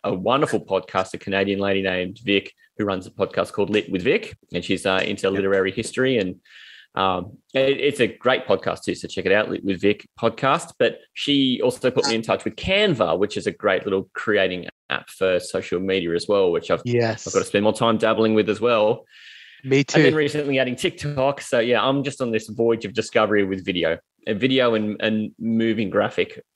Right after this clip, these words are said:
Speaker 1: it's stuff I've never really had to live with before, but it's the future of where we need to go. And, uh, you know, I think that the three of us are really committed to making this something that is a bit more visual and
Speaker 2: Yeah,
Speaker 1: a bit easier to
Speaker 2: Canva,
Speaker 1: access
Speaker 2: I've
Speaker 1: that
Speaker 2: been
Speaker 1: way.
Speaker 2: using that too for my own personal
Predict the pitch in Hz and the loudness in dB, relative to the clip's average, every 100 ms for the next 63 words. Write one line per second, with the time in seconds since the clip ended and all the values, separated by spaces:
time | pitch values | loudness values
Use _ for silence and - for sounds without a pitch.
0 | _ 123 - - 127 - 92 90 87 92 | _ -4 -4 -2 -2 2 0 0 0 0
1 | 92 90 87 92 95 92 87 90 85 92 | 0 -4 -6 -4 -4 -4 -6 -6 0 2
2 | 98 95 95 80 - 110 - 107 123 120 | 4 4 2 0 -12 -12 -8 -2 0 0
3 | 123 113 113 110 110 107 98 104 104 123 | 0 2 2 0 0 -2 -2 -2 2 2
4 | 113 95 95 - _ - 101 95 92 - | 0 -4 -10 -16 _ -10 -6 -4 -6 -14
5 | _ - 101 98 - - - 98 - - | _ -6 -2 0 -2 -4 0 -2 0 2
6 | 98 95 - 92 82 90 87 85 87 87 | 4 4 0 -2 -2 -6 -6 -4 -2 -2
7 | 87 87 - 95 92 90 90 - 92 92 | -4 -6 -8 -8 -4 -4 -4 -8 -8 -6
8 | 85 87 92 90 139 135 - 95 160 151 | -6 -4 -2 0 0 -2 -4 -2 2 2
9 | - 73 135 135 139 143 143 135 135 139 | 2 0 2 2 2 2 0 0 -2 0
10 | 131 123 - 135 - 135 123 127 131 - | 0 0 -2 -6 -4 0 2 2 0 -2
11 | 127 117 - 127 127 | -6 -6 -10 -8 -8